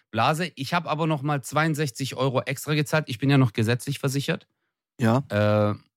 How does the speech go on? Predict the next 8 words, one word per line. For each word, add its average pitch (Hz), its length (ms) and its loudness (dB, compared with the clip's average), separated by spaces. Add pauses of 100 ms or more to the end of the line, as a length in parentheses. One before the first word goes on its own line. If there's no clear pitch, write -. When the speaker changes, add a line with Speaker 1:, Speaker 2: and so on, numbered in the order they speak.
(100)
Speaker 1:
und, 107 460 0
äh, 107 220 -2
zweiundsechzig 120 640 -4
Euro 143 300 0
und 127 160 0
dann 131 180 2
haben 131 180 2
die 127 300 0